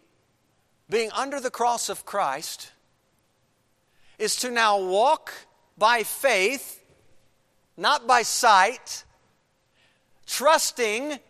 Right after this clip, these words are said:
Romans four. I'll read it because it's too good just to paraphrase.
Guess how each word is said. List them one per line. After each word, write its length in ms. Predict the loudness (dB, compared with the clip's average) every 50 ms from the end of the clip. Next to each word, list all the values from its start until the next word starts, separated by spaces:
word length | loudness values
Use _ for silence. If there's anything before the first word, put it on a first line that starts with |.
| _ _ _ _ _
Romans 540 | 0 2 2 2 2 -2 -4 -4 -4 -4 -2
four. 540 | 0 0 2 2 4 4 4 2 2 -2 -8 _ _ -6
I'll 140 | -6 -4
read 260 | -2 0 0 2 2 0
it 400 | -2 -4 -10 -16 -18 -18 -18 -20 _ _ _
because 340 | _ -14 -6 -4 -2 -2 -2
it's 200 | -4 -6 -6 -6
too 160 | -6 -6 -4
good 240 | -2 -2 -2 -2 -2
just 300 | -2 -4 -4 -4 -4 -6
to 220 | -6 -6 -6 -8 -10
paraphrase. 960 | -6 -2 0 2 2 0 0 -2 0 0 2 2 0 -2 -2 -4 -6 -6